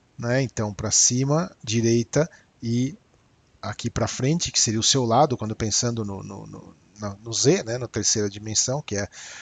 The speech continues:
a, a, a, o deslocamento no eixo do Z, eh, da profundidade, e negativo quando você afasta o device,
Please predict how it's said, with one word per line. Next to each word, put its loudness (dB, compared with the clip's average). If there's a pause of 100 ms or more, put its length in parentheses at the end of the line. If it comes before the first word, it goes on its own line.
(180)
a, -2
a, -2
a, -8
o -4
deslocamento -4
no -6
eixo -2
do -6
Z, 4 (600)
eh, -2
da -2
profundidade, 4 (380)
e 8
negativo 6
quando 0
você 2
afasta 2
o -6
device, 2